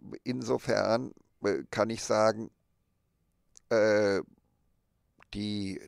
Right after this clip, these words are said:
d-, die Multikulti-Gesellschaft und die Parallelgesellschaften, das ist alles,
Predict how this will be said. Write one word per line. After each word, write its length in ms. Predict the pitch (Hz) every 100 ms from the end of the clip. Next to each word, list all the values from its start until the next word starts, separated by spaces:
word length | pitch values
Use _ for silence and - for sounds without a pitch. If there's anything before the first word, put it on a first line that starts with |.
| 85
d-, 160 | - 98
die 140 | 104
Multikulti-Gesellschaft 1600 | 101 117 143 - - 160 180 - 175 147 151 156 - 139 143 -
und 100 | 98
die 80 | 95
Parallelgesellschaften, 1400 | - 101 101 117 151 143 135 123 123 123 - 120 - 117
das 180 | 110 -
ist 260 | 110 -
alles, 580 | 104 107 127 180 - -